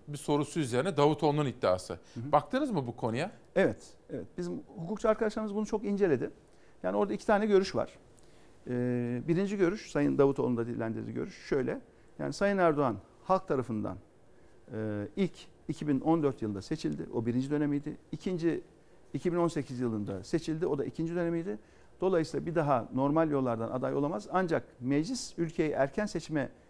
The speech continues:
Speaker 2: götürürse aday olabilir. Bu birinci hukuk görüşü. Bir diğer hukuk görüşü var. O da ne diyor? İki bin on yedi sistem değişti. Dolayısıyla sistem değiştikten sonra Sayın Erdoğan yeni sisteme göre seçildi. Dolayısıyla bu daha birinci dönemidir.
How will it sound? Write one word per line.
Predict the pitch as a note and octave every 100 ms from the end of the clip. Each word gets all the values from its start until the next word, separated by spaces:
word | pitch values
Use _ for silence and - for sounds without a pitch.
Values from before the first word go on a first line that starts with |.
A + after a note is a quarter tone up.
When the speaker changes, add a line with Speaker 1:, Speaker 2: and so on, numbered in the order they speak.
| - -
Speaker 2:
götürürse | C#3 F#3+ G3+ - A2+
aday | A#2
olabilir. | G2+ F#2+ G2+ - -
Bu | G#3+ G#3 - - - - - -
birinci | F#3+ D3+ A#2+ F#2 - - - - - -
hukuk | D3+ C#3+ -
görüşü. | F#2+ - - - - - - - -
Bir | B3
diğer | A3+ G#3
hukuk | F3 F3 -
görüşü | B2+ A2 F3+
var. | A#3
O | F#3+
da | F#3
ne | F#3
diyor? | C3 E3+ - - -
İki | C#3+ F#3
bin | E3 D3+
on | D3
yedi | C#3+ G#2
sistem | - - C#3 F3+
değişti. | F#3 F3 - - - - - - - B2+
Dolayısıyla | D3 C#3+ C3
sistem | C3+ - D3+ D3
değiştikten | C#3 - - E3+ F3
sonra | C#3 A2+ F#2
Sayın | - C3+ D#3
Erdoğan | C#3 B2+ A2 F2 - - - - - - - -
yeni | A2 F3+
sisteme | G#3 D3+ B2+ G#2+
göre | F#2+ F2+
seçildi. | G3 F3+ D3 A3 A3+
Dolayısıyla | F3+ D#3 D3+
bu | E3
daha | E3 G3+
birinci | F3 D#3 B2+
dönemidir. | G#2 E2 - -